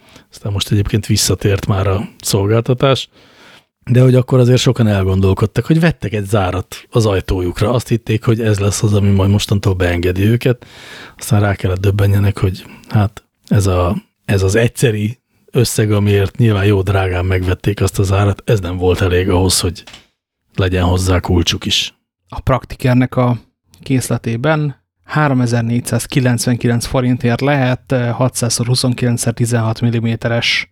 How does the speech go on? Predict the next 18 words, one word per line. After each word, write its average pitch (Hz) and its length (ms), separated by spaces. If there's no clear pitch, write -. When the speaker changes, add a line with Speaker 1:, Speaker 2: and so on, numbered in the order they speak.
Speaker 2:
Budapajszert 117 840
vásárolni. 107 720
Speaker 1:
Á, 175 680
igen, 147 320
csak - 240
ugye 139 160
nem 139 180
biztos, 123 320
hogy 127 100
ezt - 160
a 123 60
kétszázötven 113 720
dolláros 110 720
ajtódat 107 720
szét - 400
akarod 110 420
gyakni. 95 640
Speaker 2:
Nézd, 127 640